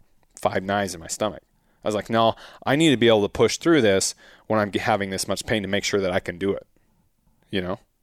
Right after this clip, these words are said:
So I think it's the lack of results they see. I think that's why people can't be consistent.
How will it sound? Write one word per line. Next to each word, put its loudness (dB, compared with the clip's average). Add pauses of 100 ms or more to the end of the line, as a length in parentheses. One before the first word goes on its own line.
(960)
So 2
I 4
think 0
it's 0
the 0
lack 2
of 0
results 4
they 2
see. -2
I 2
think -2
that's 0
why 6
people -2
can't -2
be 0
consistent. -4